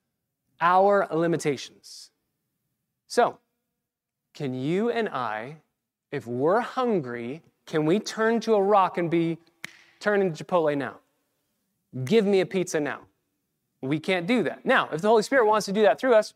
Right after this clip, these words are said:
he can totally do that if he wants to. It's never happened to me. Don't expect it to. I don't think it's ever happened to any of you 'cause I haven't heard about it, and I'm sure you would have told me that that happened to you. So if we can't do that,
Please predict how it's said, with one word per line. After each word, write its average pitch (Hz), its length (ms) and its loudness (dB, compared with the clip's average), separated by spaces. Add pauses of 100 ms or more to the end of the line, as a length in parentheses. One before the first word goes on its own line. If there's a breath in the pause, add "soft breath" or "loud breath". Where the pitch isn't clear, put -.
he 202 120 0
can 220 120 -2
totally 185 220 4
do 233 100 -2
that 202 140 4
if 147 60 -6
he 160 60 -2
wants 208 260 -4
to. 208 160 -8 (840)
It's - 80 -20
never 160 180 0
happened 185 220 2
to 190 40 0
me. 226 200 0 (200)
Don't 139 180 -4
expect 196 340 0
it 196 60 -8
to. 254 200 -2 (560)
I 123 60 -8
don't 156 120 -4
think 180 140 -2
it's 175 100 -2
ever 208 140 4
happened 214 240 2
to 214 60 0
any 214 100 4
of 196 80 0
you 233 140 0
'cause 170 180 -4
I 160 140 2
haven't 214 160 2
heard 220 160 0
about 165 220 2
it, - 20 0
and 156 100 -6
I'm 139 80 -6
sure 214 240 -2
you 214 140 0
would 220 60 2
have 214 80 -4
told 214 200 2
me 170 80 -2
that 156 140 -2
that 175 120 4
happened 170 280 -2
to 123 80 -10
you. 113 80 -16 (1800 soft breath)
So 175 180 -2
if 139 120 -4
we 175 280 0
can't 262 400 -4
do 294 200 4
that, 185 400 2